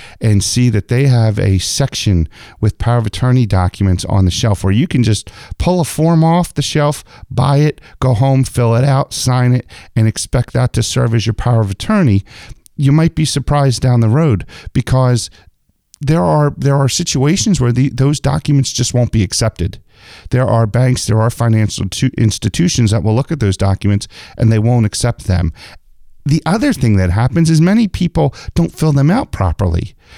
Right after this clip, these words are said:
They'll put the wrong people in there. They w-, they'll leave things blank.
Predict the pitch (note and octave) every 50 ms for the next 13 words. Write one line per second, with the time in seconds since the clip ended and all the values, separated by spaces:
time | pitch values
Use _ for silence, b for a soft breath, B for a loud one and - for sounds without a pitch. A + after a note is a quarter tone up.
0 | B B B A#2 A#2 D3 G3 F3 - A3 - - E3+ D3 D#3+ E3+ E3+ E3+ E3+ -
1 | - A3 - - F#3 D#3 B2+ A2 G2+ F#2+ F2+ E2+ E2 F2+ F2 B2 D#3 D#3 D3+ -
2 | - C3 C#3 D3+ D3 C#3 C#3+ D#3 D#3+ D3 - - - D3+ D3 D3 D3 C3 A#2+ G#2+
3 | A2 A#2 A#2+ C#3+ E3+ G#3 G3 B2 - - -